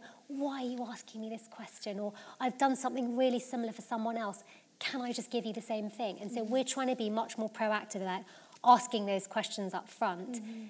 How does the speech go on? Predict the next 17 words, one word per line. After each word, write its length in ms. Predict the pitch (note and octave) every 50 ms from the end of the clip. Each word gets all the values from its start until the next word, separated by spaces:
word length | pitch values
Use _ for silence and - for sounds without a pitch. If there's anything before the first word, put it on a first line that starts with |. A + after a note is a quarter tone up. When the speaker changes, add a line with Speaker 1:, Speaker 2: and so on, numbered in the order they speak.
| -
Speaker 2:
so 240 | - - - C#4+ D4+
that 100 | D4+ D#4+ C#4+
we 120 | D#4+ D#4
can 260 | D4+ - C4+ C4 - -
all 180 | - C#4 C4 B3
just 240 | A#3 B3 G3 - -
get 140 | A#3+ A3 A3
on 160 | G#3+ G#3 G3+
with 200 | G3+ F#3+ - -
the 80 | G#3
work 280 | F3+ F#3 G3+ G3 - -
that 100 | - -
we're 80 | G3+ -
trying 260 | - - G3+ F#3 F3
to 80 | F3+
do. 280 | F3 F#3 F3 D3 - F3 - - - - - A3
Speaker 1:
Mm-hmm. 220 | A3 G#3+ G3+ G3+